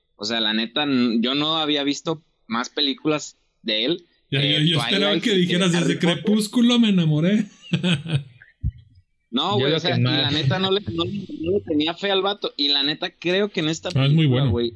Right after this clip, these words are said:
Speaker 1: o sea, sí, güey, y la neta creo que su papel estuvo muy chido, güey, o sea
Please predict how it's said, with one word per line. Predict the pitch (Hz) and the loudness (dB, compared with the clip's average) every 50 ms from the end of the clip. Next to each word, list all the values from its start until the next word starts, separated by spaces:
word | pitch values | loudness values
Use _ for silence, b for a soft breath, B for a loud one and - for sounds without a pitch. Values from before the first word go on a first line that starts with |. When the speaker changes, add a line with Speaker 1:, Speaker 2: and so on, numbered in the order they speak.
| - - | -8 -16
Speaker 1:
o | - | -16
sea, | - - 139 131 - - - _ _ _ - - - - - _ _ _ _ _ _ | -12 -10 -10 -12 -12 -14 -20 _ _ _ -20 -20 -20 -20 -20 _ _ _ _ _ _
sí, | - - - 143 147 156 | -12 -8 -4 -4 -2 0
güey, | 139 131 120 98 - | 0 0 -2 -2 -2
y | - 127 120 | -2 -2 -2
la | 120 123 120 | 0 0 -2
neta | 123 135 117 - 180 180 165 - | -2 -4 -4 -4 -4 -4 -4 -6
creo | - 143 135 135 | -6 -4 -4 -4
que | 131 - 175 | -2 -4 -4
su | 170 - 151 120 | -4 -6 -8 -8
papel | - 110 98 - - 131 147 151 - _ | -8 -10 -8 -4 -4 -4 -4 -4 -8 _
estuvo | - - - 113 120 120 | -20 -12 -6 -4 -2 0
muy | 120 120 123 120 | 0 0 -2 -2
chido, | 117 - - 110 104 98 87 | -2 -4 -4 -4 -4 -4 -4
güey, | 90 90 69 | -6 -8 -10
o | 90 | -8
sea | 104 117 113 110 101 - | -6 -4 -4 -4 -6 -8